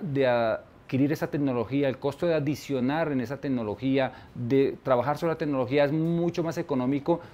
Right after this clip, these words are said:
que en tecnologías de software tradicional. Cuarto, la oportunidad de ser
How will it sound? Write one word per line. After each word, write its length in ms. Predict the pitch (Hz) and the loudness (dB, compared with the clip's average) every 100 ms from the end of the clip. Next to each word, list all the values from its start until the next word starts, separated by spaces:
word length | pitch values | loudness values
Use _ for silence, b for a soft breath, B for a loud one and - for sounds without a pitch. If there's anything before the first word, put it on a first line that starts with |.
| B | B
que 120 | 135 | 2
en 100 | 120 | 2
tecnologías 480 | 120 120 117 104 123 | 2 0 0 -2 -4
de 80 | 131 | -4
software 260 | 127 139 | -4 -4
tradicional. 560 | 120 127 113 120 113 107 - B B - | -4 -2 -2 0 0 0 -4 B B 2
Cuarto, 600 | 151 165 160 - 185 180 B B | 8 8 8 4 -2 -2 B B
la 360 | 139 143 135 - - | 4 6 6 2 -4
oportunidad 720 | 156 135 135 - 143 139 139 | -2 0 0 0 0 2 2
de 80 | 156 | 0
ser 240 | 156 170 | 0 0